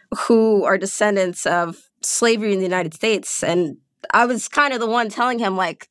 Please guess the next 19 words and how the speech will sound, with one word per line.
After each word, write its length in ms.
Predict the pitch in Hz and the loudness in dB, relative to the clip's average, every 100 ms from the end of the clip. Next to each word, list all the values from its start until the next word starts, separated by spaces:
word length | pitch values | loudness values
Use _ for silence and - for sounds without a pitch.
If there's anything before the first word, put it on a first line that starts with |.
| _ | _
"Doesn't 240 | 262 269 277 | 0 0 0
that 180 | 262 - | 0 0
sound 240 | 262 196 | -2 0
right 180 | 190 220 | -4 -4
to 80 | 277 | -6
you? 160 | 285 262 | -2 -2
Like, 160 | 202 | 0
isn't 200 | 214 220 | -2 -2
that 280 | 214 220 - | 0 0 -4
fair?" 580 | - 233 262 190 185 220 | -2 0 2 0 -2 -6
What 180 | - 247 | -2 2
I 80 | 254 | 2
want 200 | 277 262 | 2 -2
to 40 | |
articulate 520 | 233 202 220 208 208 160 | -2 -4 -4 -2 -2 -2
is 120 | 180 | -6
the 80 | 185 | -10
feeling 480 | - 190 196 196 | 0 2 2 0
of 540 | 175 175 175 170 165 | 0 0 0 -4 -10